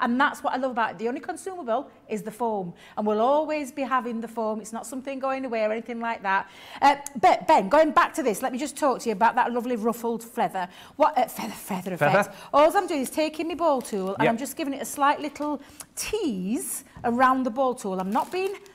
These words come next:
Speaker 1: harsh with it, I'm being quite gentle with it, but I'm just undoing each one of those petals to smooth out the bottom part of it, but I'm not doing that round the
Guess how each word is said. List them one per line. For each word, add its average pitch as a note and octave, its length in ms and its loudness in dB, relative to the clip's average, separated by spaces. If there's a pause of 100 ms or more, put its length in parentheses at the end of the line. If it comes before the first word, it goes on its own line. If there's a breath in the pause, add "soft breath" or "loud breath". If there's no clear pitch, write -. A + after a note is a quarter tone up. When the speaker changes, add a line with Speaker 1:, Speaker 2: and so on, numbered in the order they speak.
(120)
Speaker 1:
harsh C4+ 440 6
with G3+ 100 -4
it, A3+ 100 -2
I'm A#3 60 -2
being C#4 180 -6
quite B3+ 320 0
gentle C#4 460 -2
with F3+ 200 -10
it, G#3+ 220 -4 (240 loud breath)
but B3+ 80 2
I'm A#3+ 160 4
just C#4 440 -6
undoing C#4 840 -4 (280 loud breath)
each C4+ 300 -4
one C#4+ 120 0
of C4 100 -6
those C4+ 200 -2
petals A#3+ 480 -6
to G#3 200 -4 (160 loud breath)
smooth C#4+ 380 -2
out C#4+ 220 2
the B3 80 0
bottom C4+ 500 -2
part A#3 400 2
of F#3 100 -10
it, E3 280 -10 (320 loud breath)
but G#3+ 120 2
I'm A#3 200 4
not - 260 0
doing B3 240 0
that A3 180 0
round A3+ 220 0
the A3+ 100 -8